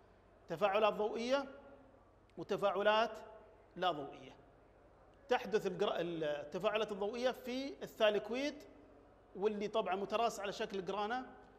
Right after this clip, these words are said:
وتحدث التفاعلات الضوئية في الحشوة. وين موجودة هذه في البلاستيدة؟ طبعا هذه الصورة توضح لنا تركيب البلاستيدة. لو لاحظتوا طبعا هذه عملية البناء الضوئي تتم في الأوراق،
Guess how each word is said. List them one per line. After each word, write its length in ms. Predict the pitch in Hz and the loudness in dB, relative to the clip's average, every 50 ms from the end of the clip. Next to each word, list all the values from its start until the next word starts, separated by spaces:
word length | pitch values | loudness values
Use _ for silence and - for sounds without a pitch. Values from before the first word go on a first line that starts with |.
| - - - - - - - - | -20 -20 -20 -20 -20 -20 -16 -4
وتحدث 420 | 202 190 208 190 196 277 - - 262 | 0 0 2 2 2 2 2 0 -2
التفاعلات 500 | 254 262 - 240 214 254 254 233 226 240 | -4 -4 -2 0 2 4 4 2 2 0
الضوئية 380 | 226 220 240 254 254 240 233 | 0 0 0 2 2 2 2
في 440 | 220 226 - 233 240 240 - - - | 2 0 -2 -4 -4 -4 -6 -6 -8
الحشوة. 420 | 180 - - 160 - - 127 - - - - - - - - | -8 -8 -8 -10 -10 -10 -14 -16 -18 -18 -20 -20 -20 -4 2
وين 200 | 180 247 330 330 | 4 4 6 6
موجودة 500 | 330 302 277 - 277 254 262 226 233 226 | 6 4 4 4 4 4 6 6 6 6
هذه 140 | 220 208 | 4 4
في 100 | 202 208 | 0 -2
البلاستيدة؟ 640 | 208 190 170 185 170 - - 170 147 127 135 160 180 - - - - - - - - - | -4 0 2 2 0 0 -2 -6 -6 -4 -4 -6 -6 -8 -12 -20 -20 -20 -20 -20 -14 -12
طبعا 220 | 160 135 139 156 | -8 -6 -4 -2
هذه 200 | 156 196 196 175 | 0 0 0 0
الصورة 460 | 175 - - - 185 147 139 160 196 - - - - - - - - - - - - - - - - - - - - - - - - - - | -2 -4 -4 -6 -4 -2 -2 -4 -4 -6 -12 -18 -20 -20 -20 -20 -20 -20 -20 -20 -20 -20 -20 -20 -20 -20 -20 -20 -20 -20 -20 -20 -20 -10 -4
توضح 420 | 196 196 214 208 190 202 208 - - | 0 2 2 2 2 0 -2 0 0
لنا 320 | 202 202 202 202 202 208 | 0 2 2 2 0 0
تركيب 560 | 202 - 185 175 - - 202 214 214 220 220 214 - - - - - - - - - - - _ _ _ _ _ - - - - _ - - _ - - - - - _ - - - - - - - - - - | -2 -4 -4 -4 -4 -4 -4 -2 -2 -2 -4 -6 -12 -20 -20 -20 -20 -20 -20 -20 -20 -20 -20 _ _ _ _ _ -20 -20 -20 -20 _ -20 -20 _ -20 -20 -20 -20 -20 _ -20 -20 -20 -20 -20 -20 -20 -10 -4 -2
البلاستيدة. 580 | 202 196 165 170 180 143 - - 165 131 127 - - - - - - - - - - - - | -2 0 0 0 -2 -2 -2 -6 -8 -8 -10 -12 -16 -18 -20 -20 -20 -20 -20 -20 -20 -6 0
لو 160 | 190 196 196 | 2 4 6
لاحظتوا 420 | 190 202 - 220 240 226 - - | 6 6 8 6 4 4 2 -2
طبعا 320 | 151 - 165 143 135 156 151 | -4 -4 -4 -4 -2 -2 0
هذه 340 | 175 190 185 214 226 233 - - - - - - - - - - | 2 2 2 0 -2 -6 -8 -10 -16 -20 -20 -20 -20 -14 -8 -6
عملية 220 | 165 185 196 202 202 | -4 -2 -2 -2 -2
البناء 340 | 208 196 175 196 202 202 196 | -2 0 2 4 4 4 4
الضوئي 300 | 185 185 208 220 233 220 | 2 2 0 -2 -2 -2
تتم 300 | 226 208 - 233 233 220 | -2 -2 -2 -2 -2 0
في 100 | - 240 | 0 0
الأوراق، 500 | 330 285 220 220 196 131 - - - | 0 0 0 0 0 -2 -2 -6 -14